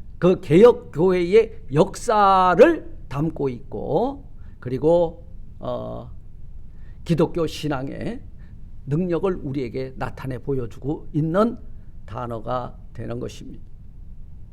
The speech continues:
세 번째로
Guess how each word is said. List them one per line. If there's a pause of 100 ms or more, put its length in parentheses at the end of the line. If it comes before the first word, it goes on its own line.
(2250)
세
번째로